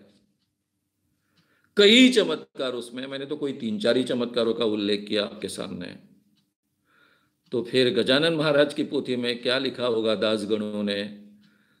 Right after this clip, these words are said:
और फिर शिरडी के साईं बाबा के बारे में कैसे चमत्कार हमने फैलाए होंगे, ये कहने की आवश्यकता है।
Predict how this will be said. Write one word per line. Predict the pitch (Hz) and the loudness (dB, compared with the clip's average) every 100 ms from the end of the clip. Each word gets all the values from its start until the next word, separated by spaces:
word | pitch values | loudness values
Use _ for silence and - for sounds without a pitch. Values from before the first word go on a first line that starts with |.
| _ _ - | _ _ -6
और | 110 104 | -2 -2
फिर | - 117 110 104 | -2 0 0 0
शिरडी | - 143 165 190 | 2 4 6 8
के | 190 | 6
साईं | 165 170 | 4 2
बाबा | 156 160 | 0 -2
के | 156 151 | -2 -2
बारे | 127 127 | -2 -2
में | 131 123 | -4 -6
कैसे | 110 139 | -6 -6
चमत्कार | 135 127 123 - - 120 | -6 -6 -6 -8 -4 -2
हमने | 113 120 | -2 -4
फैलाए | 110 107 101 104 | -2 0 2 0
होंगे, | 95 95 98 104 98 - - _ _ _ _ _ _ _ _ _ - | -2 -2 -4 -6 -10 -20 -20 _ _ _ _ _ _ _ _ _ -12
ये | 214 | -12
कहने | - 110 110 131 | -4 -2 2 0
की | 156 | 2
आवश्यकता | 147 143 143 143 - 139 | 0 0 -4 -8 -8 -8
है। | 120 151 | -8 -12